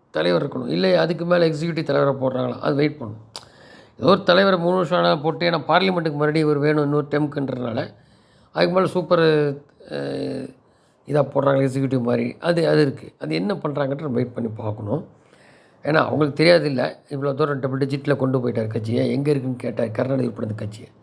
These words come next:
இது பாஜக நிலைமை. அங்க இன்டாக்டா இருக்கு, இந்த பக்கம் போகுதான்னு தெரியலையா, பழனிசாமி வரலான்னு தெரிஞ்சுன்னு ஒரே ஒரு முபாரக் கட்சி மட்டும் இருக்கு.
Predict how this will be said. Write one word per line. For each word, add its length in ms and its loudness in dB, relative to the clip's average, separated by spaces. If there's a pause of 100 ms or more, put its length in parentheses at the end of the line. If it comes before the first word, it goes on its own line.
(600)
இது 220 -2 (380)
பாஜக 300 -2
நிலைமை. 280 -14 (680)
அங்க 200 0
இன்டாக்டா 480 4
இருக்கு, 320 2
இந்த 180 -2
பக்கம் 260 -6
போகுதான்னு 380 2
தெரியலையா, 400 2
பழனிசாமி 560 0
வரலான்னு 420 0
தெரிஞ்சுன்னு 360 0
ஒரே 120 4
ஒரு 100 2
முபாரக் 400 0
கட்சி 200 -6
மட்டும் 260 -2
இருக்கு. 180 -12